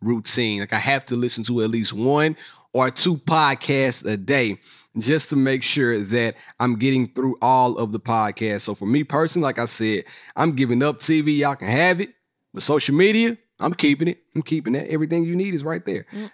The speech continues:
Speaker 1: All right, next question. India, would you rather be waited on hand and foot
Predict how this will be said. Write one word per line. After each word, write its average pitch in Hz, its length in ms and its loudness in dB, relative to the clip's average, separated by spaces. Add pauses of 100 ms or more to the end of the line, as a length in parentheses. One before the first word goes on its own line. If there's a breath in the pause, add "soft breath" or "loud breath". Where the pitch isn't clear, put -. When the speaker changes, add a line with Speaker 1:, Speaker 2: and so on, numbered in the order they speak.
Speaker 1:
All 180 80 -14
right, 175 220 4
next 214 220 4
question. 226 480 2
India, 240 500 4 (720 loud breath)
would 285 460 2
you 247 340 2
rather 208 540 4
be 156 260 0
waited 233 520 2
on 143 420 2
hand 254 680 2
and 240 160 2
foot 185 440 0